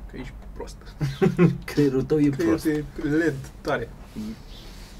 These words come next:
Speaker 1: Și-s
Speaker 2: Vai
Speaker 1: două
Speaker 2: de
Speaker 1: de alea.
Speaker 2: moale.
Speaker 1: Și ce a făcut omul? Um, a luat ochelari de ăștia de la clasici, de la cinema,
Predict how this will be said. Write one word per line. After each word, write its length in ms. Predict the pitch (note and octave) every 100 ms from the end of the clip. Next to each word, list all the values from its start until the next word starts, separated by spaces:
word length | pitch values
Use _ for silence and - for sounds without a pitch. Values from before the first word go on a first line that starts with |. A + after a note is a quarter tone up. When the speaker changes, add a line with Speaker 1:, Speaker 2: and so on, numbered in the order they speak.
| - - - - - -
Speaker 1:
Și-s 160 | - -
Speaker 2:
Vai 40 |
Speaker 1:
două 120 | G2 F3+
Speaker 2:
de 60 |
Speaker 1:
de 60 | -
alea. 120 | -
Speaker 2:
moale. 160 | - F#2+
Speaker 1:
Și 60 | - - - - -
ce 100 | -
a 40 |
făcut 280 | G3 G3+ F3
omul? 280 | E3+ G#3 B3 - - - - F3+ F#3
Um, 200 | F#3 F3+ G3+ - - - - - -
a 80 | F3+
luat 200 | F3+ G3+
ochelari 340 | G3 E3+ E3+
de 60 | D3+
ăștia 180 | D3 D#3+
de 100 | D3
la 220 | C#3 C3 B2+ - - - - - -
clasici, 420 | - C#3+ D#3+ G#3 - - - -
de 80 | C#3+
la 220 | C3+ B2+ B2
cinema, 400 | - C#3+ A#2 -